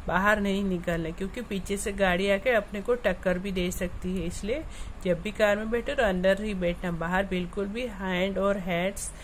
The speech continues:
बिल्कुल भी नहीं निकालना चाहिए। ओके, नेक्स्ट, do not hide behind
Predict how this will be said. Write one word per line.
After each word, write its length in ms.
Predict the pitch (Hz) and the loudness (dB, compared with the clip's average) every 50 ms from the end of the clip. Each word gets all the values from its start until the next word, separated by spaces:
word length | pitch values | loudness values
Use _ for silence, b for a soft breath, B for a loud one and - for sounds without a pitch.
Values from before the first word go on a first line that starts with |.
| B B B - | B B B -4
बिल्कुल 340 | - 185 185 180 - 208 214 | -2 -2 -2 -2 -2 -4 -2
भी 140 | 202 226 226 | -2 -2 -4
नहीं 180 | 214 208 202 | -2 -2 -2
निकालना 480 | 190 175 170 170 - 170 165 156 160 160 | -2 -2 -2 -2 -2 -2 -2 -2 -2 -4
चाहिए। 400 | 156 - - 170 147 151 165 170 | -4 -6 -6 -8 -8 -6 -6 -6
ओके, 440 | 170 170 - - 226 233 277 330 392 392 - - - - - - - - - - - - - - - - - - - - - - - - - - - - - | -6 -6 -6 -6 -4 -2 -2 -2 -2 -2 -4 -10 -14 -12 -12 -12 -12 -12 -12 -12 -12 -12 -12 -12 -12 -12 -12 -12 -12 -12 -12 -10 -10 -10 -10 -12 -12 -10 -8
नेक्स्ट, 500 | 196 190 185 185 196 240 254 - - - | -4 -2 0 0 0 -2 -4 -6 -10 -8
do 200 | 190 180 233 262 277 | -6 -4 -4 -2 -2
not 240 | 262 254 247 247 240 | 0 0 0 0 0
hide 380 | - 220 233 202 202 202 208 | -2 0 2 2 4 2 2
behind 500 | 214 196 196 185 196 208 190 190 208 233 | 0 -2 -2 0 2 2 2 2 2 0